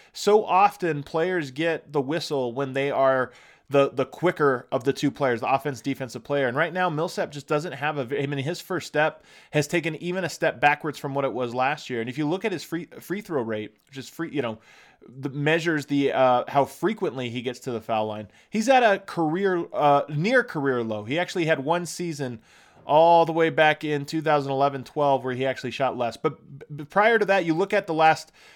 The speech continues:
five seasons, basically, since his last season in Atlanta to now, it's a steady decline.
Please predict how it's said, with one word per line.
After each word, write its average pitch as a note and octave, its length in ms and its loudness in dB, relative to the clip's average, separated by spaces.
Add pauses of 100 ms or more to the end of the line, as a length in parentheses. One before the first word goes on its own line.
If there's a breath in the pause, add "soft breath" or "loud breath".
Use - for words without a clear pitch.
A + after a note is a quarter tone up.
(180 loud breath)
five E3+ 500 4
seasons, F3 440 -6
basically, F#3 560 -4
since G3 320 -2
his E3+ 280 -2
last D3 360 2
season D#3+ 260 -8
in D#3 100 -4
Atlanta D3 380 -6
to C#3+ 140 -10
now, C#3 320 -2
it's - 200 -8
a C3+ 60 -6
steady C#3+ 540 -4
decline. C#3 640 -6